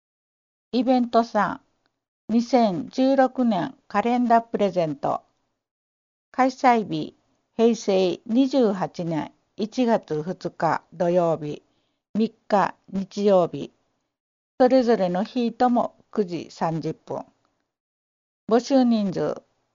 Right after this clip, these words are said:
それぞれの日とも先着百五十人。場所、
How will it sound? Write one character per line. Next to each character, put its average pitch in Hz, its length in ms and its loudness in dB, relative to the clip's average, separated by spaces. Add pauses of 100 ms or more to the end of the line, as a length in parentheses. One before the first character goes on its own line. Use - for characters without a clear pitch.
(760)
そ 233 120 2
れ 226 140 4
ぞ 214 140 0
れ 175 120 -2
の 170 180 -2
日 233 300 -4
と 262 180 0
も 262 240 -2
先 185 320 -4
着 202 480 -4
百 175 280 -6
五 165 180 -2
十 156 240 -4
人。 143 200 -8 (1300)
場 208 120 -4
所、 175 360 -4